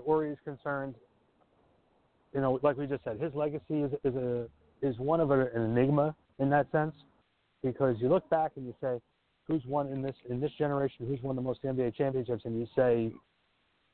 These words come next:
"Robert Horry," but then you look at the impacts he has on his team, they were sort of minimal to a point. Like, yes, he hit big shots here and there.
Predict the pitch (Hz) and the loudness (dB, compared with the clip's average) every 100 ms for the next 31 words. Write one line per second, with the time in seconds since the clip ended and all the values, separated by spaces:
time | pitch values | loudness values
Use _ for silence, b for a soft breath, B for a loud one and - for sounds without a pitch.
0 | - 123 127 123 147 120 113 127 156 143 | 0 2 2 2 2 2 0 -2 -2 0
1 | 175 156 139 147 147 135 - 139 131 127 | 0 -2 -4 -6 -4 -4 -2 -2 0 -2
2 | 120 110 - 156 135 - _ _ _ - | -4 -8 -6 -4 -6 -10 _ _ _ 0
3 | 180 156 135 - 277 135 151 226 254 - | 4 4 2 -2 -2 2 2 2 0 -2
4 | - 220 208 214 202 160 147 151 139 139 | -2 -2 2 0 4 2 4 0 0 0
5 | 131 143 127 - 143 - 156 151 131 123 | 0 -2 -2 2 2 2 0 0 0 -2
6 | 131 170 | -4 -6